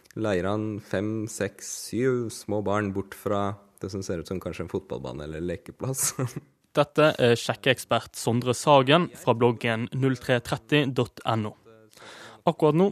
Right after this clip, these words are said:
Speaker 2: sitter han og ser på bilder av hvite, vestlige menn og kvinner som poserer sammen med fattige barn i Afrika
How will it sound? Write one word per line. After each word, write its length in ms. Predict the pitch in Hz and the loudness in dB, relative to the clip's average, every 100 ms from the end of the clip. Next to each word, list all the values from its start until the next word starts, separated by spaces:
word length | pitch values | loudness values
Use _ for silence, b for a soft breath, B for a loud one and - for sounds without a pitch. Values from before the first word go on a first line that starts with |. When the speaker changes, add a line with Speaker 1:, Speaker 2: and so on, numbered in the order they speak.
| - | 0
Speaker 2:
sitter 320 | - 139 131 | -6 2 4
han 220 | 151 165 | 4 2
og 140 | - 120 | -2 -2
ser 160 | - 123 | 2 0
på 160 | - 113 110 | 4 4 4
bilder 480 | 117 123 123 113 - | 0 0 2 2 2
av 160 | 120 117 | -2 -2
hvite, 540 | 131 147 - - 123 120 | -4 -4 -6 4 4 6
vestlige 720 | 117 - - 139 131 113 107 117 | 2 0 -6 0 4 4 4 4
menn 220 | 117 113 | 4 2
og 80 | - | -4
kvinner 420 | - 127 147 180 - b b | 2 4 6 4 -2 b b
som 160 | - 123 | -4 -2
poserer 480 | 139 190 165 160 | -2 4 4 4
sammen 320 | 180 139 127 120 | 0 0 0 0
med 140 | 120 | -2
fattige 400 | - 170 - 160 | -2 -6 0 0
barn 300 | 135 147 139 | 6 6 4
i 80 | 127 143 | 2 2
Afrika 400 | 147 139 - 196 | 2 -2 0 0